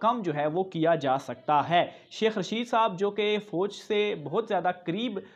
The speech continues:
हमेशा से रहे हैं और समझे भी जाते हैं और वो ख़ुद इस चीज़ का इकरार भी करते हैं, उनकी जानिब से जो एक बयान दिया गया है वो भी नाज़रीन बहुत ज़्यादा अहम है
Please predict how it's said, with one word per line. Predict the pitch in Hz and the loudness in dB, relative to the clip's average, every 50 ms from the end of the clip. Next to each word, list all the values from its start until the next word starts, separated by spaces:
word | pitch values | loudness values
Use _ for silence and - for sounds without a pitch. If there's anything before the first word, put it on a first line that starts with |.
| - _ - | -20 _ -8
हमेशा | 165 156 160 156 - 190 190 | -4 -4 -4 -2 0 0 0
से | 190 202 180 | 2 2 2
रहे | 147 143 170 202 | 2 2 2 2
हैं | 196 190 185 185 - - - _ | 0 0 -2 -4 -6 -14 -10 _
और | 160 156 | -6 -6
समझे | - - 143 143 143 190 | -4 -4 -6 -4 -2 -2
भी | 196 233 226 | -2 -2 2
जाते | 208 185 165 - 190 | 2 2 2 2 0
हैं | 190 | -2
और | 185 | -2
वो | 180 175 | -2 -2
ख़ुद | 180 - 269 226 | -2 -4 -4 -4
इस | 202 185 - | -6 -6 -4
चीज़ | 185 175 165 | -6 -6 -4
का | - 190 | -2 -4
इकरार | 165 - 131 135 143 156 | -4 0 2 2 2 2
भी | 170 196 | 0 -2
करते | 196 185 165 175 185 180 | -2 -2 -2 -2 -4 -4
हैं, | 170 175 170 - - - - - | -4 -4 -4 -6 -16 -20 -10 -8
उनकी | 262 320 320 294 262 | -6 -6 -2 -2 -2
जानिब | 185 190 170 180 196 202 | 0 2 0 0 0 -2
से | 202 226 214 | -2 -2 -2
जो | 165 180 196 | 0 -2 -2
एक | - - 185 185 185 180 | 0 0 -2 -2 -2 -2
बयान | 147 123 139 143 160 202 226 | -4 -4 0 2 2 2 2
दिया | 196 180 156 156 160 | 0 0 2 2 2
गया | 165 165 170 | 2 2 0
है | 151 151 143 139 - - - - - | 0 0 -2 -4 -4 -12 -18 -12 -4
वो | 151 226 285 | 0 0 0
भी | - - | 0 0
नाज़रीन | 233 214 190 170 160 180 190 196 196 196 196 180 156 135 | 2 2 2 2 2 0 -4 -2 -2 -2 -2 -2 -2 -4
बहुत | 139 147 156 196 214 185 | -4 -2 0 0 -2 0
ज़्यादा | 180 175 165 160 185 | 2 0 2 2 0
अहम | - - 131 170 208 208 202 | 0 0 0 0 0 0 2
है | 175 175 | 0 -2